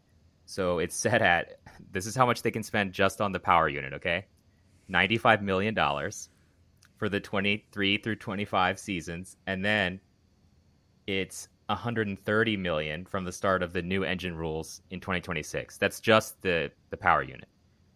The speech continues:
But the new manufacturers are allowed an extra ten million on top of that for their first two seasons, and then an additional five during the third.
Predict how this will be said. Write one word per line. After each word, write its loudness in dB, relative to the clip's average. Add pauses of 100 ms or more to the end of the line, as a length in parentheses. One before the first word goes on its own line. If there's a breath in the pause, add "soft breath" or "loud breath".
(400)
But 0
the 2
new 2
manufacturers 0
are 2
allowed 4 (260)
an -6
extra -2
ten -2
million 0 (1160)
on 0
top 6
of -6
that 2
for -4
their 2
first 0
two -4
seasons, -6
and -6
then 0
an -2
additional -4
five 6
during -4
the -6
third. -2